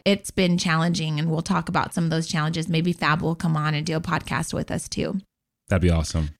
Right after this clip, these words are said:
Speaker 1: So the thing is, is we're here to inspire you, but quite frankly, we're here to learn with you and share the things that inspire us daily.
Speaker 2: Yeah.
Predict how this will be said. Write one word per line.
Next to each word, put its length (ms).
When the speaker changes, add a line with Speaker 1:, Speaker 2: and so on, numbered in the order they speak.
Speaker 1:
So 520
the 140
thing 220
is, 160
is 140
we're 160
here 180
to 200
inspire 480
you, 220
but 220
quite 240
frankly, 540
we're 300
here 680
to 120
learn 460
with 300
you 340
and 180
share 460
the 160
things 320
that 140
inspire 680
us 380
daily. 540
Speaker 2:
Yeah. 240